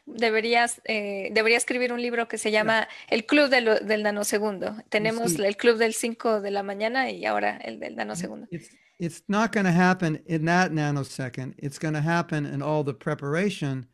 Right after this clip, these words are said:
Speaker 2: for that nanosecond.
Speaker 1: No va a pasar en, en, en ese nanosegundo, sino va a pasar en la, se va a dar en la preparación para, para ese nanosegundo.
Speaker 2: So number one, you know you can choose a different response than what you feel in the moment.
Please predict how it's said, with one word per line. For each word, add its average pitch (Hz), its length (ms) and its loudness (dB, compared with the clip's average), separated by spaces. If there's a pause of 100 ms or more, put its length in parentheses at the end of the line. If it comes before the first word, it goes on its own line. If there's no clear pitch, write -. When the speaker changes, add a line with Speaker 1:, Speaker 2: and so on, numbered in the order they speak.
(100)
Speaker 2:
for 170 260 0
that 139 200 -2
nanosecond. 117 680 -10 (440)
Speaker 1:
No 262 140 4
va 269 80 8
a 269 60 4
pasar 262 320 2
en, 247 100 0
en, 240 240 -4
en 226 160 -2
ese 240 220 -2
nanosegundo, 226 560 -2
sino 220 240 -4
va 233 80 2
a 240 60 -6
pasar 247 260 0
en 240 120 0
la, 220 240 -2 (280)
se 226 180 -2
va 247 120 4
a 254 40 2
dar 269 200 4
en 254 100 -2
la 214 140 0
preparación 214 880 0
para, 196 320 0 (340)
para 208 200 2
ese 208 200 -4
nanosegundo. 196 640 -10 (800)
Speaker 2:
So 147 80 -6
number 143 320 2
one, 160 400 0
you 143 240 -2
know 147 380 2
you 151 180 -2
can 143 160 -2
choose 143 480 -2
a 139 60 -6
different 131 280 -8
response 151 540 -6
than 131 220 -10
what 135 160 -6
you 131 100 -6
feel 135 400 -6
in 131 80 -4
the 127 80 -6
moment. 120 380 -8